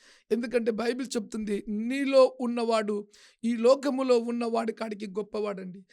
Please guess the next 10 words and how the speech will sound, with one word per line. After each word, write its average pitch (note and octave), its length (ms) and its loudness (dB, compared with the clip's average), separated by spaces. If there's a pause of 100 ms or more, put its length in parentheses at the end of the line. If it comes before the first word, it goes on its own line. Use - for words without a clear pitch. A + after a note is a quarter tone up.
(260)
నువ్వు C4+ 160 4
ఎప్పుడైతే F4 460 2
ఒక D4+ 240 2
అద్భుతమైన C#4+ 600 2
బలమైన C#4+ 880 2
నిర్ణయం C4+ 500 -2
తీసుకుంటావో, A3+ 960 -4 (400)
దేవుడు D4 600 6
నీ A#3+ 180 -2
ద్వారా B3 500 4